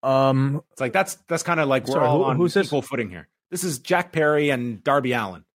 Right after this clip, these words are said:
Speaker 1: Yeah, uh, I mean, what's the, I guess Darby was kinda signed slightly after. I, I don't know what, what day one really means anymore.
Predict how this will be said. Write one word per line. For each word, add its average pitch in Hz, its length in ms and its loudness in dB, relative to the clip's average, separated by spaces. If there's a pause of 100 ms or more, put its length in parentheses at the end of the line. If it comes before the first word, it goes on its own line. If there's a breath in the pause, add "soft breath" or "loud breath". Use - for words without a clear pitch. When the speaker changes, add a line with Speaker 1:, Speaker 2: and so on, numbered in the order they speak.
(200)
Speaker 1:
Yeah, 302 180 -4
uh, - 380 -10
I 202 140 2
mean, 226 720 2
what's 196 260 0
the, 196 280 -2
I 175 80 4
guess 190 180 2
Darby 139 340 4
was 123 200 2
kinda 127 360 0
signed 120 400 0 (340)
slightly 139 400 0
after. 240 460 0 (560)
I, 147 120 0 (120)
I - 20 4
don't 135 160 4
know 107 100 4
what, 101 160 0 (180)
what 95 200 -12
day 92 140 -2
one 85 300 -6 (100)
really 92 240 -4
means 90 220 -2
anymore. 87 380 -2